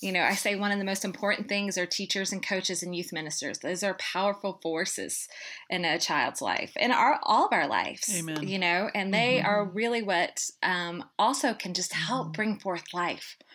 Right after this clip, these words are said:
Speaker 1: in a person and really call greatness and, um, chosenness out in a person, you know, and don't take your role lightly
Speaker 3: Yeah.
Speaker 1: at all. Like, you have great, great influence in people's
Speaker 3: Mm-hmm.
Speaker 1: lives.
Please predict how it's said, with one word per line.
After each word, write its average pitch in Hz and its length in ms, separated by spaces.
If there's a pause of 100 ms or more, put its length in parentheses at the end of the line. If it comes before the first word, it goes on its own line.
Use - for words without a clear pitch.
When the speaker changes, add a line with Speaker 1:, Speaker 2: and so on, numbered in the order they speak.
(260)
Speaker 1:
in 190 180
a 175 40
person 156 580
and 190 140
really 190 200
call 202 420
greatness 202 640 (100)
and, 185 460
um, 175 200
chosenness 214 600 (100)
out 175 400
in 170 140
a - 40
person, - 540 (400)
you 180 100
know, 170 280
and 180 320 (140)
don't 247 320
take 262 240
your 226 120
role 185 300
lightly 170 400 (640)
Speaker 3:
Yeah. 196 100
Speaker 1:
at - 80
all. 175 440
Like, 196 240
you 196 80
have 202 200
great, 208 720
great 185 360
influence 170 760
in 175 120
people's 160 340
Speaker 3:
Mm-hmm. 147 80
Speaker 1:
lives. - 380